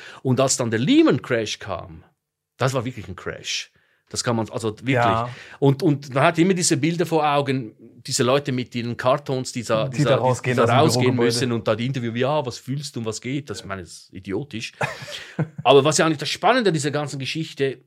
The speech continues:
Speaker 1: ist ja die Sitzung vorher am Wochenende. Das ist ja das Spannende. Weil diese Sitzung, die war ja extrem wichtig. Die war matchentscheidend. Weil da hat man entschieden, Lehman muss,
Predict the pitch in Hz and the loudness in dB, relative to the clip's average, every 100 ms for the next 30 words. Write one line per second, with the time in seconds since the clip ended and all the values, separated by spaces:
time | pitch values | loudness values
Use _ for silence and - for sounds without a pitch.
0 | _ 143 131 - 135 131 - _ - 123 | _ -6 -4 0 0 0 -6 _ -10 -4
1 | - 165 - 135 - 170 165 123 104 110 | -4 -4 -6 -8 -4 -4 -4 -4 -6 -8
2 | 156 131 107 95 92 95 _ _ _ _ | -10 -10 -10 -10 -12 -16 _ _ _ _
3 | _ _ - 156 - - 117 101 - - | _ _ -12 -10 -8 -10 -10 -10 -12 -10
4 | 104 101 95 92 90 _ _ _ _ _ | -10 -8 -10 -12 -14 _ _ _ _ _
5 | - 110 113 110 _ - 220 214 165 170 | -2 2 2 -2 _ -8 -4 -2 0 -2
6 | - 101 85 85 _ _ _ _ _ _ | -2 -8 -8 -12 _ _ _ _ _ _
7 | 110 113 123 120 - 127 - - - - | -4 -2 -2 -4 -8 -12 -4 -2 -2 -8
8 | - 147 143 98 95 - - 90 _ _ | -8 -4 -4 -4 -6 -12 -20 -20 _ _
9 | 101 110 113 139 - 104 - 73 92 85 | -8 -6 -6 -8 -8 -10 -12 -16 -20 -20
10 | - _ _ _ _ - - 107 147 190 | -20 _ _ _ _ -8 0 2 4 0
11 | 190 139 127 - 160 196 240 254 _ _ | 0 -2 -2 -4 -4 -2 -4 -4 _ _
12 | _ 104 139 190 208 220 - _ 113 131 | _ -6 -2 0 0 -2 -8 _ 0 0
13 | 160 - - | 0 -2 -8